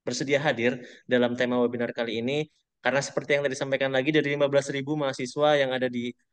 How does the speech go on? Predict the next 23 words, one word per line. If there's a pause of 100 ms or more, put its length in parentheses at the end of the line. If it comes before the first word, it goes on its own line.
(400)
eh,
Mesir
sekarang,
mahasiswa
Indonesia, (400)
banyak
sekali (160)
teman-teman
yang
sudah
kita
riset, (400)
dari
delapan
puluh
persen (480)
teman-teman
yang
kita
riset, (880)
teman-teman
memilih,
eh,